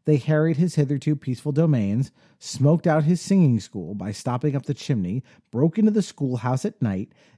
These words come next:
in spite of its formidable fastenings of withe and window stakes, and turned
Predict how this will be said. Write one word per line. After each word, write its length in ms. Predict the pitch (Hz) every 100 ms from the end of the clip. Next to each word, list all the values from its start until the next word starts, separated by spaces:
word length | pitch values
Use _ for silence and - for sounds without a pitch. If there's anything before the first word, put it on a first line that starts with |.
| -
in 120 | 120
spite 380 | - - 123 170
of 80 |
its 100 | 143
formidable 460 | - 107 104 95 90
fastenings 540 | - 101 95 101 95
of 120 | 98 90
withe 360 | 92 87 87
and 100 | 90
window 240 | 92 87 87
stakes, 380 | - 90 117 _ - -
and 100 | 135
turned 220 | 135 -